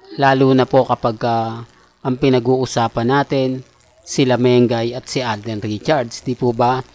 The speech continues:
Kasi kung titignan nyo yung nakaraang taon, real talk to, mga kaaldab, yung anniversary ng McDo ni Mengay, o itong buwan lang, wala, walang dumalo. Real talk to, ang dami pang pong promo.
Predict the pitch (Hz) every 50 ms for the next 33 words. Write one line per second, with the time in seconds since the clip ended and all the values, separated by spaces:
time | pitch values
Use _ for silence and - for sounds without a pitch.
0 | - - - - - - 220 202 208 196 175 - 185 180 - 180 165 160 175 170
1 | 170 175 175 170 160 143 143 - - 139 135 135 135 131 131 123 - 120 120 143
2 | 147 139 135 123 117 117 113 _ _ _ _ _ _ _ _ _ _ _ _ _
3 | _ _ _ _ _ - - 170 214 233 214 - 214 - - - 208 185 165 156
4 | 156 147 - 156 147 151 151 139 143 127 127 123 127 135 147 151 175 165 160 165
5 | 151 156 160 165 160 - - 160 147 147 143 135 117 - _ _ _ _ _ _
6 | _ _ _ _ _ _ _ _ _ _ - - 131 147 151 151 147 - - 135
7 | 131 139 135 131 131 123 127 127 123 123 117 117 113 - 147 151 151 175 165 -
8 | 165 156 156 143 143 143 139 139 135 131 131 127 123 120 117 _ _ - - -
9 | _ _ _ _ _ _ - 185 202 208 226 220 202 196 185 185 180 175 160 165
10 | 160 160 160 156 160 156 156 _ _ _ _ _ _ _ _ - 175 165 202 226
11 | 226 - - 214 - - - 202 160 151 156 156 170 170 202 202 196 202 196 -
12 | 196 190 185 - 190 185 175 - 170 151 139 127 135 170 180 135 101 -